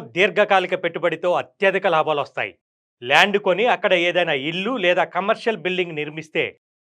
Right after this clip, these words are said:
రెంట్ అనేది వస్తుంటుంది. ల్యాండ్ మాత్రమే కొని వదిలేసినా కొన్నేళ్లకు దాని విలువ అనేది పెరుగుతుంది.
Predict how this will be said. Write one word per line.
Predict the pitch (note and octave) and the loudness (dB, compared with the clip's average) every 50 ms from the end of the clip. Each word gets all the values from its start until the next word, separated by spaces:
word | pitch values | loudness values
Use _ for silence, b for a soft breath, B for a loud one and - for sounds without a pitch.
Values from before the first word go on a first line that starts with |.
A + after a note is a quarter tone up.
| _ - | _ -8
రెంట్ | E3 D#3 G3+ G#3+ G#3+ G#3+ - | -2 0 0 0 2 2 2
అనేది | A#3 A3+ A3+ G#3+ A3 | 4 4 2 2 0
వస్తుంటుంది. | G3+ - - F3+ D3+ B2+ C3+ A#2+ G2 G2 F2 _ _ _ _ _ _ _ _ | 0 -2 -4 -8 -8 -6 -8 -10 -10 -14 -16 _ _ _ _ _ _ _ _
ల్యాండ్ | B2 A#2+ C3+ D3+ E3+ G3 G#3 G#3 | -4 2 4 6 6 6 4 0
మాత్రమే | G3+ F3 E3 F3 G#3 G#3 - C4 B3+ B3+ A#3+ | 0 2 2 2 2 2 2 2 2 2 2
కొని | - A3 G#3+ G#3+ | 2 2 2 2
వదిలేసినా | G#3 G3 F3+ F3 F3+ F3+ E3+ - E3+ F#3 G#3+ | 2 2 0 0 -2 -2 -4 -4 -4 -4 -4
కొన్నేళ్లకు | G#3+ F#3+ G3 F#3 E3 D#3+ E3+ F#3+ G#3+ A3 A3 G#3+ | -4 -2 -4 -4 -2 -2 -2 -2 -2 -2 -2 0
దాని | F3 F3 E3+ D#3+ | 0 0 0 0
విలువ | C#3+ D3 E3+ F#3 G3+ G#3+ | -4 -4 -2 0 0 0
అనేది | G3+ F#3+ F#3+ F#3+ | 0 0 -2 -4
పెరుగుతుంది. | G3+ F#3+ F3 D3 C#3 - C#3 C3 A2+ G2+ | -4 -6 -6 -6 -8 -8 -10 -10 -10 -12